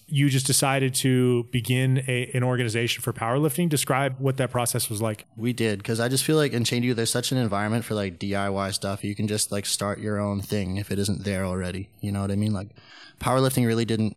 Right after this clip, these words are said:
Speaker 2: exist very much in Chengdu. There's, like, one powerlifting gym in Chengdu in a city of, like, fourteen million people. So we think there's a lot of room for it to grow. There are, like, zero. There are, like, very few, let me put it that way, very few powerlifting events in Chengdu.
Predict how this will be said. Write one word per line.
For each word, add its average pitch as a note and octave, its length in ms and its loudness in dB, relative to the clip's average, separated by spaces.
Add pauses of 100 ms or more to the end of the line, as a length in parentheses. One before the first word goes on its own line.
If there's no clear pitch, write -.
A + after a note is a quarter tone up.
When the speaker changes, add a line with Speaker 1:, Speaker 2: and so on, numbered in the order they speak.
(120)
Speaker 2:
exist G#2 420 -2
very G2+ 200 -2
much F#2+ 220 -4
in F#2+ 80 -4
Chengdu. G2 220 -2
There's, B2+ 160 2
like, C#3+ 120 2
one G#2+ 320 2
powerlifting A#2+ 480 2
gym B2+ 400 2 (100)
in G#2 140 -2
Chengdu G#2+ 460 0
in G2+ 120 -2
a G2 40 0
city G2+ 220 -2
of, G2 100 0
like, F#2+ 120 -4
fourteen F2 340 -4
million F2+ 200 -4
people. F#2 320 -8
So G2 280 -6 (480)
we B2 80 2
think D3 160 4
there's C3+ 160 4
a A#2 60 4
lot A2 180 2
of G#2 80 2
room G#2+ 140 2
for A2 160 0
it G#2 80 -6
to - 80 -4
grow. G2+ 360 -2 (140)
There A2+ 160 2
are, A#2+ 60 2
like, A2+ 200 0 (480)
zero. F#2+ 500 -2
There B2 160 2
are, C#3+ 40 4
like, B2+ 140 2
very A#2 240 2
few, F#2+ 380 -2 (500)
let G2 60 -2
me G2 60 0
put G2 120 0
it F#2 80 0
that F#2 120 0
way, F2+ 100 -2
very B2 240 2
few A#2+ 200 2
powerlifting A2 480 2
events G2+ 320 0
in G#2 140 -4
Chengdu. G2+ 480 -2